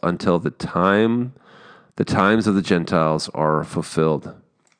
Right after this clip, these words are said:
So Jesus and this is the important thing to understand about the Olivet Discourse, and this is where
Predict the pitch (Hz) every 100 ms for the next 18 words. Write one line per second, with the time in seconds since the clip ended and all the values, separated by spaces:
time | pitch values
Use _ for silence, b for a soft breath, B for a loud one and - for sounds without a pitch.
0 | _ _ _ _ _ _ _ _ _ _
1 | _ _ B B B B B B B B
2 | B B B B B - 110 90 - 123
3 | 185 131 110 117 - - B B B B
4 | B B _ _ _ _ _ - 101 104
5 | 131 - 147 120 117 110 - 117 76 104
6 | - 104 92 90 - 76 87 82 - -
7 | 82 80 78 - 78 65 82 80 78 71
8 | - 78 69 78 78 73 76 - - 80
9 | - - 62 65 - 85 82 85 104 107
10 | - 101 92 92 85 87 87 87 85 87
11 | 92